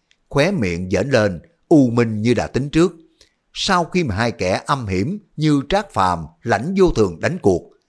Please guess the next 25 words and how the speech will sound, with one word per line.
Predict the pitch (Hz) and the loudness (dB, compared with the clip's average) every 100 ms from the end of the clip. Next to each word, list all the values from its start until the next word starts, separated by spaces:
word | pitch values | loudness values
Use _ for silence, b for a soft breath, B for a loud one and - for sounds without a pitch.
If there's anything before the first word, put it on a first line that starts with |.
| _ _ - | _ _ -2
chúng | 120 165 | 0 0
ta | 147 104 92 82 _ _ | -2 -2 -2 -6 _ _
cho | 220 220 | 2 2
dù | 135 101 | 2 2
có | 156 | 0
tham | 151 156 | -4 -4
dự | 110 101 107 | -2 -2 2
vào, | 98 87 80 _ _ - | 2 0 -4 _ _ -2
tuyệt | 95 - | -2 0
đối | 113 117 175 156 | 2 4 2 -2
không | 135 107 | -4 -4
phải | - | -4
là | 95 | -2
đối | 85 107 202 | 2 2 2
thủ | 101 123 | 0 -2
của | 143 | 0
bọn | 95 95 | 0 0
họ. | 92 90 101 - _ _ _ _ - | 0 2 0 -4 _ _ _ _ -4
Đã | 107 143 | -2 0
như | 165 143 104 | -2 -2 0
vậy, | 104 98 123 - _ | -2 -2 -4 -8 _
chúng | 139 185 | -2 0
ta | - 113 | 0 0
liền | 107 98 92 | 0 -2 -2
đánh | 104 202 | -2 -4